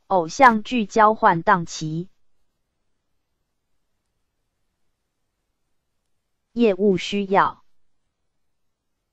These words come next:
P R。政府组织公关。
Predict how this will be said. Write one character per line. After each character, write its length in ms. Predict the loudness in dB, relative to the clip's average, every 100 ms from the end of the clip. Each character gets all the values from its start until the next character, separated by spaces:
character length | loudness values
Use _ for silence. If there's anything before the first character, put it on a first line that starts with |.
| _ _ _ _ _ _ _ _ _ _
P 240 | -8 -4 2
R。 320 | 4 4 -2 _ _ _ _ _ _ _ _ _ _ _ _ _ _ _ _ _ _ _ -2
政 260 | 2 2
府 280 | 0 -8 -8
组 240 | -6 -8 -8
织 260 | -6 -4
公 240 | -2 -2 0
关。 420 | 0 0 -2